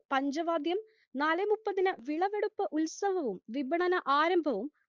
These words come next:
അഞ്ചു മണിക്ക് വടക്കേക്കര സംഘം അവതരിപ്പിക്കുന്ന വീരനാട്യം, അഞ്ച് മുപ്പതിന് ഫ്യൂഷൻ തിരുവാതിരക്കളി, ആറു മണിക്ക് ചവിട്ടുകളി, ആറ് മുപ്പതിന് സംഘനൃത്തം, ഏഴു മണിക്ക് ചവിട്ടുകളി, ഏഴ് മുപ്പതിന് വട്ടനാട് ഗവൺമെന്റ് വി എച്ച് എസ് എസ്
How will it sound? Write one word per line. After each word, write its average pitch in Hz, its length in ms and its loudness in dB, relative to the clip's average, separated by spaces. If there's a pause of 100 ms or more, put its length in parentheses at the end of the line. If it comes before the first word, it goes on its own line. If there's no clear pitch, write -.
അഞ്ചു 349 280 4
മണിക്ക് 415 400 0
വടക്കേക്കര 330 580 -2
സംഘം 392 420 -2
അവതരിപ്പിക്കുന്ന 359 760 0
വീരനാട്യം, 320 760 -2 (260)
അഞ്ച് 254 240 -2
മുപ്പതിന് 330 480 -2
ഫ്യൂഷൻ 320 540 -4
തിരുവാതിരക്കളി, 330 800 -2 (320)
ആറു 320 220 2
മണിക്ക് 415 420 0 (100)
ചവിട്ടുകളി, 302 640 -4 (280)
ആറ് 320 300 2
മുപ്പതിന് 359 400 0
സംഘനൃത്തം, 320 880 -6 (260)
ഏഴു 269 220 0
മണിക്ക് 330 440 -4
ചവിട്ടുകളി, 302 680 -4 (300)
ഏഴ് 339 200 4
മുപ്പതിന് 392 480 2 (100)
വട്ടനാട് 381 560 2
ഗവൺമെന്റ് 330 680 2
വി 226 160 -2
എച്ച് 370 280 0
എസ് 381 160 -6
എസ് 381 160 -8